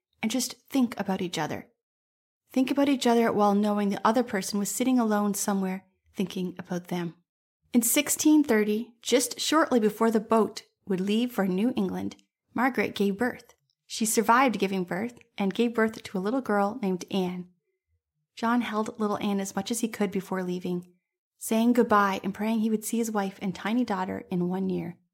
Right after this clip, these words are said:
April eighth, sixteen thirty, eleven ships carrying seven hundred men and children left, heading for the New World. It was either during this voyage or just before this voyage that John gave a speech. It was called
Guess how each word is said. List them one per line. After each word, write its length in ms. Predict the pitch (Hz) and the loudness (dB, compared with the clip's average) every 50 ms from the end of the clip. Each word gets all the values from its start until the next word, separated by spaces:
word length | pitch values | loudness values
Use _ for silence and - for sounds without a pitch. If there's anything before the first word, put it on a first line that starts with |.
| _ _ _ _ _ _ _ _ _ _ _ _ _ _ _ _ _ _ _ _ _ _ _ _ _ _ _ _ - | _ _ _ _ _ _ _ _ _ _ _ _ _ _ _ _ _ _ _ _ _ _ _ _ _ _ _ _ 2
April 280 | 240 269 254 359 339 - - | 4 4 6 4 4 4 2
eighth, 260 | 202 202 196 - - - _ - | 0 -2 -2 -4 -10 -18 _ -6
sixteen 480 | - - 240 240 - - 285 269 254 | -2 0 0 0 0 0 0 2 2
thirty, 340 | 240 202 185 185 190 190 - - | 2 0 -2 -2 -4 -6 -6 -6
eleven 360 | 190 185 190 190 202 247 247 | -4 -2 -2 0 0 0 -2
ships 480 | 240 - - - - - - - - - _ | -2 -2 -4 -6 -6 -8 -12 -14 -14 -16 _
carrying 260 | - - 196 190 190 | -10 -6 -4 -4 -4
seven 280 | 180 - - 214 226 240 | -2 -2 -2 -2 0 0
hundred 280 | 226 262 254 277 262 233 | 0 0 0 0 0 0
men 320 | 220 208 202 202 208 220 - | 0 0 0 -2 -4 -6 -2
and 140 | 226 220 220 | -2 -2 0
children 360 | - 196 175 180 180 190 185 - _ _ _ _ _ | 0 0 0 0 -2 -4 -6 -10 _ _ _ _ _
left, 420 | - 202 190 170 - - - - - _ | -2 -2 -2 -2 -2 -6 -16 -20 -18 _
heading 320 | - 202 202 214 233 240 | -6 -2 0 0 0 0
for 120 | 240 220 202 | 0 -2 -2
the 100 | - 180 | 0 0
New 220 | 180 185 202 214 | 0 2 0 0
World. 420 | 202 196 185 180 180 180 - - _ _ _ _ _ _ _ _ _ _ _ _ _ _ _ _ _ _ _ | 0 -2 -4 -6 -8 -12 -14 -18 _ _ _ _ _ _ _ _ _ _ _ _ _ _ _ _ _ _ _
It 60 | - | 2
was 160 | 269 262 247 | 4 6 6
either 280 | 277 277 269 269 262 254 | 6 6 6 6 6 4
during 440 | 220 - - 269 285 311 320 311 285 | 2 2 2 4 6 8 8 8 8
this 160 | 262 - - | 6 4 0
voyage 440 | - 214 208 202 208 208 220 220 - - | 0 2 2 2 2 0 -2 -4 -4 -4
or 80 | 214 | -4
just 460 | 208 - 247 247 - - - - _ - | -2 0 0 0 0 -2 -6 -8 _ -4
before 400 | 190 190 - - 262 285 285 226 | -4 -4 -4 0 2 4 4 4
this 180 | 190 170 - | 4 0 -2
voyage 540 | - - 190 185 180 175 196 196 - - _ _ - | -4 -6 -4 -2 -2 -2 -4 -6 -8 -12 _ _ -10
that 100 | 208 208 | -6 -2
John 380 | - 262 262 269 285 294 269 | 0 0 0 2 4 2 4
gave 200 | 247 240 233 220 | 4 4 2 2
a 40 | 220 | 2
speech. 600 | 220 - - - 196 - - - - - - - _ _ _ _ _ _ _ _ _ | 0 -2 -2 -4 -6 -8 -8 -10 -14 -14 -14 -16 _ _ _ _ _ _ _ _ _
It 80 | - 277 | -2 0
was 160 | 285 302 285 | 2 0 0
called 440 | - - 220 214 214 220 220 - | 0 -2 -2 0 0 -2 -4 -6